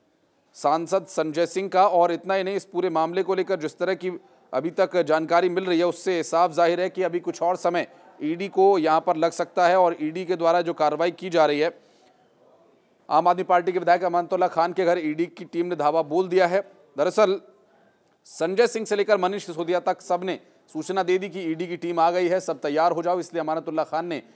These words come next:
ईडी के सवालों का जवाब देने से पहले सोशल मीडिया प्लेटफॉर्म एक्स पर एक पोस्ट भी किया।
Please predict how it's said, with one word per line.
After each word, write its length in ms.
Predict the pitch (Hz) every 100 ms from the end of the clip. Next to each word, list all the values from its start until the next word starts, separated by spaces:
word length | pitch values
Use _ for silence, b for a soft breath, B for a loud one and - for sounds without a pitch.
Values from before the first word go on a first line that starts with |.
| b -
ईडी 220 | 151 180
के 140 | 175
सवालों 400 | 175 147 147 160
का 160 | 175 175
जवाब 320 | 147 147 170
देने 160 | 156 165
से 120 | 170
पहले 220 | 156 165
सोशल 340 | - 170 165 208
मीडिया 220 | 180 170
प्लेटफॉर्म 380 | 156 143 160 160
एक्स 180 | 151
पर 200 | - 147 - B B
एक 240 | 156 165 _
पोस्ट 360 | 151 170 - 139
भी 180 | 135
किया। 320 | 143 143 139